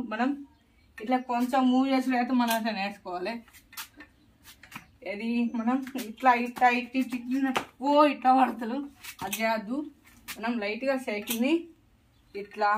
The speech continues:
ఇట్లా ఇక్కడ జాలేదు దానికి దొక్కుతలేదు, ముందుకు వెనకకు ఇట్లా అయితే నేర్చుకోవాలి. ఇది టూ ఒక, ఒక seven, ఒక six డేస్ చేసిన అనుకో ఇది వచ్చేస్తుంది. తర్వాత step ఏంటంటే, ఇది pedal చూడు,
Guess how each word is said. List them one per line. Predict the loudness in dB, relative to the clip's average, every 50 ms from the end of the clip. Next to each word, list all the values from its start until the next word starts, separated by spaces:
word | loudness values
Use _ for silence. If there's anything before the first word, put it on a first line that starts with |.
| -2 -4 -10 -12 -10 -8 -8
ఇట్లా | -8 -4 -2 -2 -2
ఇక్కడ | -2 -2 -6 -8 -4 0
జాలేదు | 2 2 2 2 0 -2 -4 -6 -8
దానికి | -10 -8 -6 -6 -6 -6
దొక్కుతలేదు, | -6 -8 -8 -8 -6 -6 -6 -8 -10 -12 -16 _ _ _ _ _ _ _ _ _ _ -4
ముందుకు | 0 2 2 2 2 2 -2 -4
వెనకకు | -4 -2 -2 -4 -2 0 0 0 -2 -2 -8 -20 _ _ _ _ _ -10
ఇట్లా | -2 0 2 2
అయితే | 4 2 2 2
నేర్చుకోవాలి. | 2 0 0 -4 -6 -4 -2 -2 -2 -2 -6 -10 -18 _ _ _ -20 -20 -20 -20 _ _ _ -14
ఇది | -6 -2 0 0 0 0 0 0
టూ | 0 0 0 -2 -4 -6 -6
ఒక, | 0 2 4 6 6 6 6 4 2 -2 -6 _ _ -12 -12
ఒక | -6 -4 -4 -4 -2
seven, | 0 0 0 0 -2 -4
ఒక | -6 -6 -6 -4 -4
six | -4 -6 -2 0 2
డేస్ | 2 2 0 0 -2
చేసిన | -4 -4 -4 -4 -4 -4 -4
అనుకో | -4 -8 -16 -20 _ _ _ _ _ _ 0
ఇది | 4 4 4
వచ్చేస్తుంది. | 4 2 0 -2 -2 -4 -8 -2 2 4
తర్వాత | 6 6 6 4 2 0
step | -2 -2 0 0 0 0
ఏంటంటే, | 2 2 2 2 2 0 0 -2 -2 -6 -12 -20 _ _ _ _ _ -6 -4
ఇది | -2 0 0 2 4
pedal | 4 4 4 4 2 2 2 0 0 0
చూడు, | 2 0 0 0